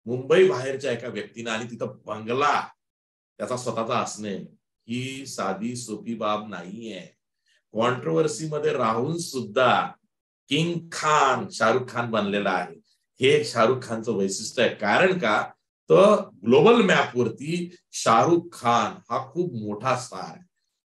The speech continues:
तो विकल्या जातोय, शाहरुख खान विकला जातोय, ही बाब सुद्धा किती मोठं विश्लेषण करू देणारी आहे. तर this is शाहरुख खान.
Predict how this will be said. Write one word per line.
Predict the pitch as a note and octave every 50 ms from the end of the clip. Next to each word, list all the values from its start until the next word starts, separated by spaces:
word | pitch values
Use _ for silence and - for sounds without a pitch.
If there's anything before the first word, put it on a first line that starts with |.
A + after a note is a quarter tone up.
| -
तो | - F3+ F#3 F#3 C3+
विकल्या | B2 A#2+ B2 B2 - E3 F3 F3 E3+ F3 E3+
जातोय, | - D3+ - - - G#2 G2 F#2 F2 - - _ _ _ _ _ _ _ _ -
शाहरुख | - - B2 B2+ C#3 E3+ F#3 F#3 F3+ -
खान | - - F3 F#3 F3 C3+ A#2 - -
विकला | A#2 A#2+ - - - F#3 G3 A3 A3+ A3+
जातोय, | F#3+ F#3+ D#3+ - - C#3 C3
ही | B2 B2+ E3 -
बाब | G2+ G2+ A#2+ C#3+ D#3+ D#3
सुद्धा | - - D3 C#3 C3+ B2+ D3+ B2+ G#2 G2 A#2 C#3+ - - - _ _ _ _ -
किती | D#3+ D#3 - A3
मोठं | G3 F3+ E3 C3 - A#3
विश्लेषण | A3+ G3 - - F3+ F3+ - F3 D#3+ D#3
करू | - C#3+ C3+ B2+
देणारी | B2+ A#2+ A2 G#2 G2 F#2
आहे. | F2 E2+ - _ _ _ _ _ _ _ _ _ _ _ _ -
तर | C#3 D3+ D#3+ F3+ F3+
this | F3 - - A#2 A2+ - A3
is | A3+
शाहरुख | - - - A#2 G#2+ G#2 G2 F2+ - -
खान. | - E2+ F2